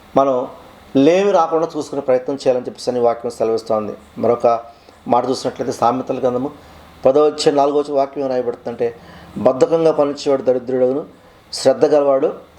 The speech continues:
ఐశ్వర్యవంతుడు" అని చెప్పేసి. బద్ధకస్తుడు ఏ-, ఎవరండి అంటే,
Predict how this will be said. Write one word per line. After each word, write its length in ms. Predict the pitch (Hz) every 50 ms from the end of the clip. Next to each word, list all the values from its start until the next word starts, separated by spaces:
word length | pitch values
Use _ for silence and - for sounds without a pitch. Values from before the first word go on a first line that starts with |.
| - _ _ - -
ఐశ్వర్యవంతుడు" 640 | 117 135 156 - - 180 170 160 147 139 143 131 131
అని 140 | 123 120
చెప్పేసి. 320 | 117 117 113 - 107 - 113
బద్ధకస్తుడు 640 | - - - 120 131 131 170 165 175 160 - 151 170
ఏ-, 200 | 160 156 156 151
ఎవరండి 380 | 147 139 147 147 147 143 147 143
అంటే, 280 | 139 139 139 147 143